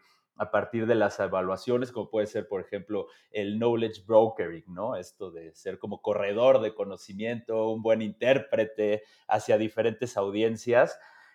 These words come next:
Y, y bueno, me quedo con muchas ideas importantes. También Gaby resaltaba esta cuestión de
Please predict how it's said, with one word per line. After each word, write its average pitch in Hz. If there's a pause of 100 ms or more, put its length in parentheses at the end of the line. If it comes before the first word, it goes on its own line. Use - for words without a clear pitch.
(140)
Y, 139
y 151
bueno, 190
me 165
quedo 269
con 180
muchas 190
ideas 143
importantes. 113
También 139
Gaby 143
resaltaba 113
esta 127
cuestión 110
de 101